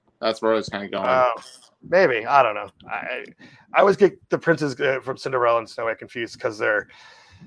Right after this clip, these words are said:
Speaker 2: such minor characters <laughs> in the story <laughs> with no personality. <laughs> So it doesn't really matter.
Speaker 1: They're
Speaker 2: Um,
Speaker 1: incidental.
Speaker 2: yep.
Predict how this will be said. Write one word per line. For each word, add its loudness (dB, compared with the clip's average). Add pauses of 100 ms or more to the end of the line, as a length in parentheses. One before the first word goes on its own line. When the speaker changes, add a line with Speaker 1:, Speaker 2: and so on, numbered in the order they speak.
(540)
Speaker 2:
such -4
minor 0
characters -2
<laughs> 2
in 4
the 0
story -2 (400)
<laughs> -8
with 0
no 6
personality. 2
<laughs> 0 (800)
So -6
it -20
doesn't -4
really -2
matter. 2 (840)
Speaker 1:
They're 2
Speaker 2:
Um, 8
Speaker 1:
incidental. 0 (460)
Speaker 2:
yep. 2